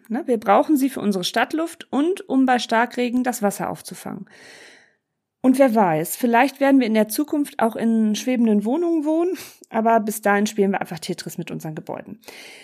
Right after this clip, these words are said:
So, und jetzt kommen wir zu den Herausforderungen bei der Nachverdichtung oder, wie ich sie gerne nenne, Hindernislauf für Architektinnen und Stadtplanerinnen.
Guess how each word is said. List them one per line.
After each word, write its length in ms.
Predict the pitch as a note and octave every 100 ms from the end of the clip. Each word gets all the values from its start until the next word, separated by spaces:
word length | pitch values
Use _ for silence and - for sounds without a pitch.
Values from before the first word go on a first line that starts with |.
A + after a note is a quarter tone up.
| - _
So, 220 | - G#3
und 180 | G3+ G#3+
jetzt 340 | A3 D#4+ -
kommen 280 | - D4 C#4+
wir 120 | D4
zu 180 | C#4+ C4+
den 160 | A#3+ A3+
Herausforderungen 920 | G#3+ F#3+ G#3+ C4 - F#3 F3 E3+ E3
bei 120 | D#3+
der 140 | E3 D#3+
Nachverdichtung 840 | D#3 D#3 E3+ E3 F3 - E3 E3+
oder, 340 | - D4 C#4+ A3+
wie 60 |
ich 160 | A3 G#3+
sie 140 | A3+
gerne 300 | G#3+ G3+ G3+
nenne, 380 | G3 F#3 F#3 F#3
Hindernislauf 840 | G#3+ A#3 D4 D4 A#3+ A3 G#3 G3+ G3+
für 340 | - G3 F3
Architektinnen 880 | E3 D#3+ D#3+ - G#3+ - G3 F#3 G3
und 260 | - D4+
Stadtplanerinnen. 960 | - F#3 - - - D#3+ D#3 D#3 D#3+